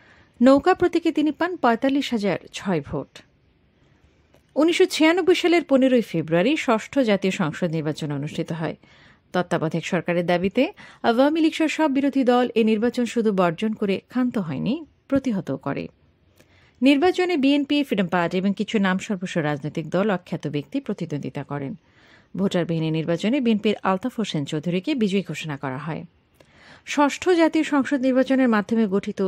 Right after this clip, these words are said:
এই সংসদের মেয়াদ ছিল মাত্র এগারো দিন। তত্ত্বাবধায়ক সরকার বিল পাশ হওয়ার পর সংসদ বিলুপ্ত ঘোষণা করা হয়। উনিশশো ছিয়ানব্বই সালের বারো জুন সপ্তম সংসদ নির্বাচন অনুষ্ঠিত হয়।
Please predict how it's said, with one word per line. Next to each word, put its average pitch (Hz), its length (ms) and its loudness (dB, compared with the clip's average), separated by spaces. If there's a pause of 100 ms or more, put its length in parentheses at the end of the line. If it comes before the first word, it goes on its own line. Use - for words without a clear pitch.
এই 190 140 2
সংসদের 202 520 -2
মেয়াদ 143 260 -6
ছিল 220 200 -4 (100)
মাত্র 196 360 -2
এগারো 202 380 -6
দিন। - 120 -6 (840)
তত্ত্বাবধায়ক 170 540 -4
সরকার 180 360 -4
বিল 190 240 -2
পাশ 185 160 -2
হওয়ার 220 200 -4
পর 330 100 -2
সংসদ 190 420 -4 (140)
বিলুপ্ত 196 400 -2
ঘোষণা 156 380 -8
করা 151 220 -8
হয়। 156 220 -8 (1200)
উনিশশো 330 260 6
ছিয়ানব্বই 339 540 4
সালের 330 220 4
বারো 247 240 4
জুন 262 200 2
সপ্তম 269 460 0
সংসদ 190 400 -2
নির্বাচন 160 400 -4
অনুষ্ঠিত 156 440 -6
হয়। 160 240 -6